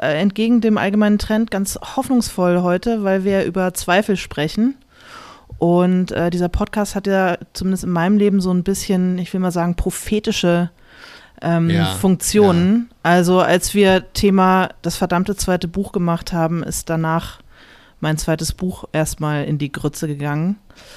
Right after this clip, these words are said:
Speaker 1: Ähm, dann haben wir über Liebe gesprochen, das war auch nicht so günstig. Und dann haben wir über Körper geredet und danach habe ich Corona gekriegt.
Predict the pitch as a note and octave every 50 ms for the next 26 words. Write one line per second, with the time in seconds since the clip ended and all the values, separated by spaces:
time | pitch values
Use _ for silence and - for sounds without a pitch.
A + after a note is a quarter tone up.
0 | - - - - - - - - - - - D#3 D#3+ E3 E3 E3 E3+ E3+ E3+ E3+
1 | E3 E3 E3 F3 G3 G3+ G#3 F#3+ F3+ F3+ F3 E3+ E3+ A3 G3 A#3 E3+ F#3 - -
2 | - F#3+ F#3+ - G3 F3+ - - - F3+ - - - D3+ F3+ G3+ A3+ A3+ G#3+ -
3 | G3+ F#3+ G#3 G#3+ A3 G#3+ - A#3 A3+ - - - F#3+ G3 F#3+ - - F#3 F3+ G#3
4 | A3+ A3 G#3+ G3+ G3 - E3+ A3+ B3+ - - - G3+ G3 B3 - C4 A#3 A3 A3+
5 | G3+ A3+ A#3 A#3 A#3+ F#3+ - G3 F#3+ G3 F3 F#3+ G3 F#3+ G#3 F#3+ F#3+ - - -
6 | F3+ E3+ F#3 G#3 A3 G3+ E3 D#3 D#3 - - - D#3 F#3+ G#3+ - - -